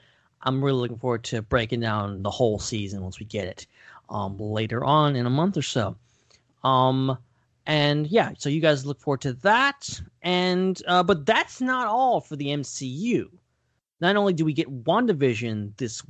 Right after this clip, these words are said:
week, we got some really interesting news. Some news that had people, let's just say, scratching their head,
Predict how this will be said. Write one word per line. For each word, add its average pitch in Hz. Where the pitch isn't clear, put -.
week, 107
we 113
got 147
some 117
really 339
interesting 226
news. -
Some 185
news 240
that 202
had 214
people, 175
let's 311
just -
say, 440
scratching 240
their 233
head, 160